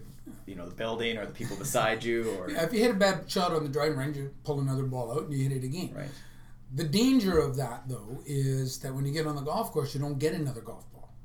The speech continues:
Speaker 1: Mm.
Speaker 2: So you have to learn, at some point in time when you're learning the game of golf, you have to learn to hit it,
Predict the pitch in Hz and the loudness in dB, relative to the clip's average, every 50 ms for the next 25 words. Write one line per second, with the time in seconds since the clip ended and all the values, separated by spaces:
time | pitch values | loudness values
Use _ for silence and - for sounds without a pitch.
0 | - - - - - - - - - - - - - - - 101 90 87 80 73 | -16 -16 -16 -16 -16 -16 -16 -16 -16 -16 -16 -16 -16 -16 -14 -12 -12 -12 -12 -12
1 | - - - - - - 147 151 151 160 185 185 - - 160 156 151 160 160 165 | -14 -14 -14 -12 -4 -2 0 2 4 4 2 2 2 2 2 2 4 4 4 4
2 | 170 170 165 165 - - - - - - - - 156 156 - - 233 240 254 - | 4 4 2 0 -2 -8 -14 -18 -18 -12 -4 -2 -2 -2 2 4 4 4 4 4
3 | 233 214 202 190 185 180 - 147 165 160 156 156 156 147 147 143 143 139 143 151 | 2 2 4 2 2 0 -2 -4 0 0 2 2 2 2 0 0 0 0 0 0
4 | 151 151 147 139 135 131 135 139 135 131 127 127 - 131 135 135 135 143 139 135 | 2 2 2 2 0 0 0 0 0 0 -2 -2 -4 -4 -4 -4 -2 -4 -4 -4
5 | - 120 120 131 135 135 131 123 123 135 131 131 | -6 -6 -6 -4 -2 -2 -2 -2 -2 -2 -4 -4